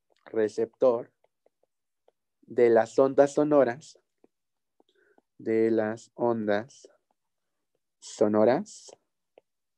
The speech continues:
para dirigirlas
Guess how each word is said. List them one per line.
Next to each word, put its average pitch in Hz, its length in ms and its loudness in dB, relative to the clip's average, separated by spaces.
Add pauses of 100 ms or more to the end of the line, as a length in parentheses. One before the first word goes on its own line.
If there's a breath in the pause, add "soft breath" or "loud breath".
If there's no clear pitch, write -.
(3750)
para 135 560 6 (280)
dirigirlas 127 1080 0